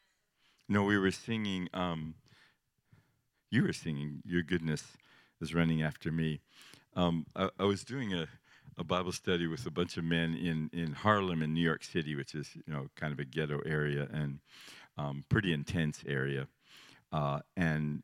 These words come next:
and these are guys who've been saved out of gangs and, you know, drugs and addiction and all kinds of stuff. And they're, they're tough New York City guys. And so we're <laughs> reading that in Psalms, you know,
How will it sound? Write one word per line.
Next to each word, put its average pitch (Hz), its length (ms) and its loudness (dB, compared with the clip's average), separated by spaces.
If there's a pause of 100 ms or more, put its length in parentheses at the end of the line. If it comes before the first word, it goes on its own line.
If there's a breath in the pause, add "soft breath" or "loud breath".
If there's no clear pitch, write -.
(120)
and 85 140 2
these 110 220 6
are 95 60 2
guys 85 280 2
who've 82 200 -2
been 80 180 4
saved 85 420 0
out 76 140 0
of 71 200 -6
gangs 76 640 0
and, 69 300 -4
you 76 100 -4
know, 67 60 0
drugs 71 420 -2
and 71 100 -2
addiction 71 580 -4
and 69 220 -4
all - 120 -6
kinds 73 320 -8
of 67 60 -14
stuff. - 340 -8
And 71 100 -8
they're, 73 160 -4 (300 loud breath)
they're 80 160 2
tough 107 460 -2
New 87 120 2
York 80 180 2
City 73 300 -2
guys. 65 540 0 (720 loud breath)
And 95 120 2
so 98 160 4
we're 95 140 6
<laughs> - 20 4
reading 107 440 4
that 104 140 2
in 95 240 2
Psalms, 87 580 2
you 85 60 0
know, 76 180 0